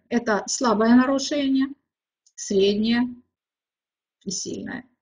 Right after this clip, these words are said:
Сильное — это после минус семи. Раньше шесть с половиной, щас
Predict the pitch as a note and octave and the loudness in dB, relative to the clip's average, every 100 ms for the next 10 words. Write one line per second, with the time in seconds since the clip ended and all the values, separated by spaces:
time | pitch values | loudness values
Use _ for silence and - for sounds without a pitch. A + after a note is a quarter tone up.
0 | _ _ _ - - B3 C#4+ C#4 C#4 C4 | _ _ _ -10 -2 0 2 2 2 -2
1 | G3+ G3 - - A#3 - _ _ _ _ | 0 0 0 0 -4 -4 _ _ _ _
2 | - F#3 A3 A3+ G#3+ - - G#3+ F3+ F3 | -6 2 4 4 2 -4 -4 -4 -2 0
3 | G#3 G#3+ G#3+ - A3 - A#3+ C#4 G#4+ G4+ | 0 0 -4 -4 -4 -4 -2 0 0 0
4 | F4+ A#3+ B3 - | -4 -2 -2 -4